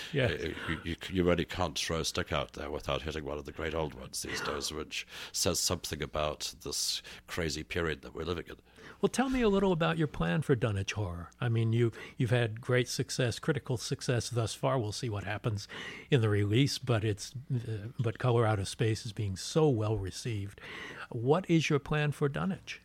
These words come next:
Speaker 2: Well, um, I, we're, I'm delighted that, um, Spectrevision, uh, have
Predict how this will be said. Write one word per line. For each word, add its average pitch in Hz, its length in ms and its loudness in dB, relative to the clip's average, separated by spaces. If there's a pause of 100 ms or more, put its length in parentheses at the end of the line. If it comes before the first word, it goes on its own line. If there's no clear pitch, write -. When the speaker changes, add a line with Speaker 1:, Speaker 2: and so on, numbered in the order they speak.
(1040)
Speaker 2:
Well, 92 280 2 (100)
um, 92 480 6
I, 90 140 2
we're, 95 260 4
I'm 95 240 4
delighted 92 600 4
that, 85 580 0
um, 82 420 2
Spectrevision, 82 720 -4
uh, 80 380 -6
have 80 300 -6